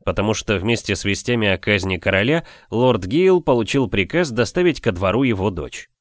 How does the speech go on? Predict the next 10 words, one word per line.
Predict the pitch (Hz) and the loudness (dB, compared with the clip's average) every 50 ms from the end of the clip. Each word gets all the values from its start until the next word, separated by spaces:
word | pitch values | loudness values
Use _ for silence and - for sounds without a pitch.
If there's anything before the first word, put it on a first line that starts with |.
| _ _ _ _ | _ _ _ _
Немедленно. | _ 85 92 101 104 113 113 98 78 76 69 69 62 58 57 - _ _ _ _ _ _ _ _ _ _ _ _ _ _ _ _ | _ -4 -2 0 0 2 0 0 -2 -4 -10 -12 -12 -14 -16 -18 _ _ _ _ _ _ _ _ _ _ _ _ _ _ _ _
Тиона | - - 120 123 127 135 135 127 | -4 0 2 2 4 4 2 4
была | 107 98 120 123 | 4 4 4 4
уверена, | 117 113 101 117 - 147 139 143 143 | 4 4 4 4 4 4 6 4 4
что | 131 - - - 117 | 2 0 0 0 2
рано | 117 120 123 120 120 117 | 2 2 2 2 2 2
или | 110 110 | 2 0
поздно | 104 - 156 170 156 143 151 143 | 0 0 0 0 2 4 2 2
выйдет | 113 120 135 135 127 131 131 120 | 2 2 2 2 2 0 -2 -2
замуж, | 113 113 131 127 107 82 76 76 - - | -2 0 2 2 2 2 -2 -8 -10 -14